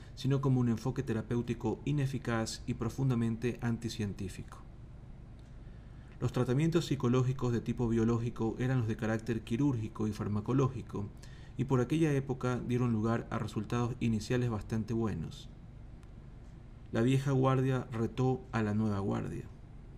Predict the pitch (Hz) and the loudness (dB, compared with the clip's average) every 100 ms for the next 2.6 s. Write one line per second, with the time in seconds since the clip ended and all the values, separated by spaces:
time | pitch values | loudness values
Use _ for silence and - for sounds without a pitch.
0 | - - - - - - - - - - | -16 -16 -16 -16 -16 -16 -16 -16 -14 -14
1 | - - - - - - 135 131 143 180 | -14 -14 -14 -14 -16 -4 -2 2 4 4
2 | 170 165 120 - 113 | 4 4 0 2 -2